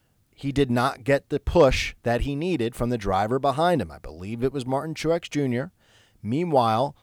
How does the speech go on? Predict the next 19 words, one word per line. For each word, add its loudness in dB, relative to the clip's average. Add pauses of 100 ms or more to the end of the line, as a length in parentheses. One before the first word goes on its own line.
Larson 2
and -2
Denny 0
were 2
on 2
the -2
outside, -2
and -4
they -4
got 0
a -4
good -4
restart, -6
but -6
Byron, 0
starting 0
on 0
the -2
inside, 0